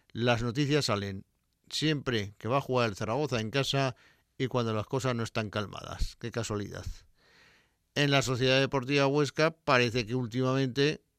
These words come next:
están mejorando un poquito. Ganaron sin problemas al Mirandés, empató en Burgos y ahora la reválida es con el Lugo y sobre todo con ganar en casa, que es lo que hace falta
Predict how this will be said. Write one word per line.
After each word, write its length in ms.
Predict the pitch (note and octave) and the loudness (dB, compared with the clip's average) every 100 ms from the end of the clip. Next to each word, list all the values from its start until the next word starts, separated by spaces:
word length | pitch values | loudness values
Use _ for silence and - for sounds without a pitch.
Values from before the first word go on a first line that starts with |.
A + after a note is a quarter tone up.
| _ - | _ -4
están 340 | C3 - C3 | -2 0 0
mejorando 480 | B2+ B2 B2 A#2+ A#2+ | 0 0 2 2 0
un 80 | A2 | -2
poquito. 540 | B2+ F3 E3 - - _ _ F3 | 0 0 -2 -8 -14 _ _ -10
Ganaron 640 | A2 A2 A#2+ B2+ B2+ B2 | -4 0 0 0 0 -2
sin 220 | - B2 | -4 -4
problemas 400 | G#2+ A#2+ C3 B2 | -2 0 0 0
al 80 | B2+ | -2
Mirandés, 540 | C3+ D3 D3+ D#3+ D#3+ D3 | -2 0 0 0 -2 -2
empató 480 | B2 A#2 - B2+ | 0 0 0 0
en 160 | B2+ C3 | 0 0
Burgos 480 | D3 D3+ E3 E3+ - - _ | 2 4 4 2 -2 -16 _
y 120 | - A2 | -2 0
ahora 160 | A#2+ | 4
la 120 | C3 | 4
reválida 560 | A#2+ A#2 A2+ B2 A#2+ A#2+ | 2 2 0 0 2 0
es 80 | A2+ | 0
con 240 | A#2+ A#2 | -2 0
el 140 | A2+ A2 | 0 2
Lugo 420 | F#3 C#3 G2 - - | 2 2 0 -4 -12
y 120 | G#2+ | -6
sobre 240 | A2 G#2+ | -4 -2
todo 180 | A2 C3 | -2 -2
con 180 | C#3+ C3+ | 0 0
ganar 280 | A2+ A#2 A#2+ | 0 0 -2
en 100 | A2 | -2
casa, 380 | D3+ - F2 - _ | -2 -2 -4 -10 _
que 100 | - | -8
es 100 | A2 | -4
lo 140 | A2+ G#2 | -6 -4
que 180 | A2 | -2
hace 200 | A#2 B2 | -2 -2
falta 440 | A#2+ B2 A2+ B2+ | 0 0 4 2